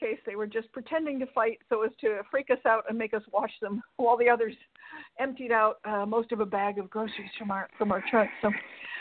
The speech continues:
so, uh, it was very unnerving to realize that they somehow had enough powers of co-, of, uh, communication to actually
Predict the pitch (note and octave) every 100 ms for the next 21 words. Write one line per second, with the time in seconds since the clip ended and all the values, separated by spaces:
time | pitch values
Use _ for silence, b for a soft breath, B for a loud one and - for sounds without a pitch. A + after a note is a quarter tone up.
0 | B - A#3 G#3+ G#3+ F#3 A3 A3 A3+ A#3
1 | A3 A3+ A#3 A3+ A3 G#3+ A#3+ A3+ A3 G3
2 | G#3 A3+ - G#3 G#3+ - - B3+ C4 A3
3 | A3+ A3 G#3 A3 - G#3+ A3 G#3 G3 -
4 | G#3 - G3+ G3 - - C#3+ - - A3+
5 | G3+ - C#4 E4+ A3 G3+ - F#3+ G#3+ -
6 | G#3+ - F#3 F#3+